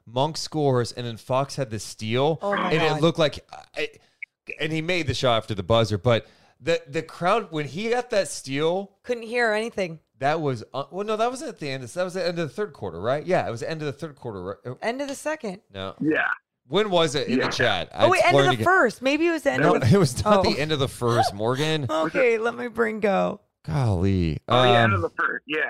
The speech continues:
Speaker 3: yeah, yeah.
Speaker 2: Wait, wait, wait, wait. Hold on. I, did I write it down?
Speaker 1: This is bad. It,
Speaker 2: Yeah.
Speaker 1: we're, we're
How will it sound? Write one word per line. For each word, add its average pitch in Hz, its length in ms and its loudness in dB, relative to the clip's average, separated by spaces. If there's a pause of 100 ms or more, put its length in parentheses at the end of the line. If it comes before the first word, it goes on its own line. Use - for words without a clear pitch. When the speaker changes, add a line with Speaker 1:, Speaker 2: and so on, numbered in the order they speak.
(160)
Speaker 3:
yeah, 123 100 -6
yeah. 220 200 -6
Speaker 2:
Wait, 359 220 4 (340)
wait, 262 180 2
wait, 240 80 8
wait. 214 200 6
Hold 214 200 2
on. 196 120 4
I, 185 100 0
did 208 300 -4
I 220 100 -2
write 226 200 -4
it 233 80 -8
down? 240 340 -8 (1400)
Speaker 1:
This 123 200 -2
is 107 120 -4
bad. 65 360 -8 (240)
It, 120 160 -2
Speaker 2:
Yeah. 180 480 -6
Speaker 1:
we're, 110 180 -2
we're 101 340 -4